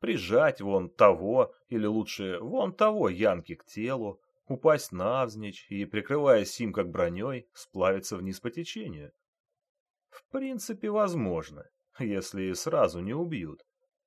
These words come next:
Но только одному, потому что другие об этом приеме ничего не знают и просто-напросто растеряются и подставят себя под выстрелы. Одному можно,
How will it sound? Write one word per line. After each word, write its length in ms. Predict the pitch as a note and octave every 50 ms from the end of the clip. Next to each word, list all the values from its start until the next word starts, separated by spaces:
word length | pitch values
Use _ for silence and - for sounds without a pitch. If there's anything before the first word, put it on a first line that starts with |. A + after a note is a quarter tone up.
| _ _ -
Но 260 | G#2 G2+ A2 G#2+ F#2+
только 500 | - - G2+ F#2+ F2+ E2 - - F#2+ F#2
одному, 640 | F2+ E2+ F#2 G2+ G#2+ A#2+ C#3 D#3 D#3 G2+ D2 - _ _ _ _ _ _ _ _ _ _ _ _
потому 320 | - B2+ - A2+ A2 G#2+ G#2
что 180 | - - A2+
другие 600 | F#2+ E2+ F#2+ G2 F#2+ F2 E2 G#2 C#3+ D#3 B2+ F#2+
об 120 | F2+ E2 F#2
этом 220 | F2+ - G2 F2+
приеме 500 | E2 - F#2+ F#2 E2+ F#2 G#2+ B2 A#2+ F#2+
ничего 360 | F2+ F2 D#2+ - - F#2 F2+
не 100 | F#2 G2+
знают 540 | G#2+ A2+ C3+ D#3+ F3 D3+ G2 D2+ C2 - _ _ _ _ _ _
и 200 | - G2 F2+ F2+
просто-напросто 920 | F2 - G2 G2 F2+ - - G2 F#2 F#2+ G#2 A#2+ - - A2 - - - G#2+
растеряются 800 | G2 F#2+ - - - G3 A3+ A3 - F2+ D#2 - - - - - _ _ _ _ _ _ -
и 100 | - F#2
подставят 640 | - - F2+ - - - - G#2 G2+ G2 F#2+ F#2 -
себя 420 | - - F2 E2 E2+ F2+ F2 E2+
под 240 | - - F#2+ F2+ G2+
выстрелы. 640 | B2 F3 G3 E3 - - - - D2 D2+ - - _ _ _ _ _ _ _ _ _ _ _ _ _ _ _ _ _ _ _ _ _ _ _
Одному 540 | - A2+ A2 G2 G2+ G#2+ A2 B2+ E3+ G#3+ A#3+
можно, 580 | A3 E3 G#2+ E2+ D#2 - - F2 D2 - -